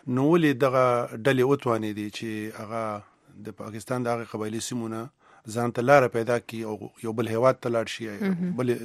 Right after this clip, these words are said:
Speaker 1: سیمې ته لاړ شي؟ دلته کې هم په پاکستان باندې، آه، دغه، آه، پوښتنې راپورته کیږي. بیا هم خبره دغه ده چې، آه، که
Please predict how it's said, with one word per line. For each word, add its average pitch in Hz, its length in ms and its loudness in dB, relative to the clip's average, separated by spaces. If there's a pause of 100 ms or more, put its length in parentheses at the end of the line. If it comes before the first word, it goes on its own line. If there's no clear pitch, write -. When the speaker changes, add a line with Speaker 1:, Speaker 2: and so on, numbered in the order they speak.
Speaker 1:
سیمې 127 240 -2
ته 117 60 -6
لاړ 110 180 -8
شي؟ 110 180 -12 (440)
دلته 156 240 2
کې 143 380 0
هم 147 200 2 (160)
په 113 60 -4
پاکستان 107 520 -6
باندې، 107 320 -8 (560)
آه، 104 240 -8
دغه، 113 300 -2 (360)
آه، 104 240 -14
پوښتنې 131 400 0
راپورته 113 340 -4
کیږي. 113 340 -10 (840)
بیا 165 280 8
هم 185 180 8
خبره 165 500 6 (140)
دغه 143 300 6
ده 143 100 4
چې، 131 240 0 (520)
آه، 110 440 -6 (340)
که 123 140 -4